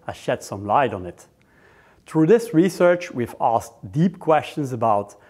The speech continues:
how organizations are responding and how digital leaders are evolving.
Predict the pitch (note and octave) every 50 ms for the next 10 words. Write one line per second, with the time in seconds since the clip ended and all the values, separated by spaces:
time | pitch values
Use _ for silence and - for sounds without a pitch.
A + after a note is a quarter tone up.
0 | _ _ _ - - - C#3 C#3+ C#3+ C#3+ C#3+ C3+ A#2 A#2+ A#2 A2+ A2+ A#2 G#2 A2+
1 | B2 B2 A#2 - - A2+ G#2 A2 G#2 G2 G2 - - - - D3 D#3+ G3 G#3+ G#3
2 | G#3+ A3 G#3 - - - - G#2+ F#2 F2 F2 - F#2+ G#2+ C3 D3+ D3 C3 D3+ C#3+
3 | A#2+ A#2 - C3 A#2+ B2 B2+ A#2+ A2 G#2 G2+ A#2+ G#2+ G2 F#2+ G2+ F#2+ E2+ A2 A#2
4 | A#2+ G2+ F#2 F2+ D#2 D#2